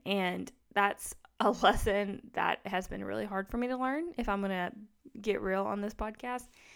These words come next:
And, um, most of the time I record these because I honestly just, like, need to have a literal conversation with myself and God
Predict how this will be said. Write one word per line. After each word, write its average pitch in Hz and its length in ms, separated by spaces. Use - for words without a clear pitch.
And, 196 640
um, 185 500
most 220 260
of 220 60
the 208 140
time 190 180
I 190 40
record 190 400
these 196 320
because 185 400
I 196 60
honestly 180 480
just, 202 200
like, 190 140
need 170 160
to - 60
have 160 160
a 160 260
literal 185 520
conversation 196 580
with 202 100
myself 214 760
and 196 400
God 175 380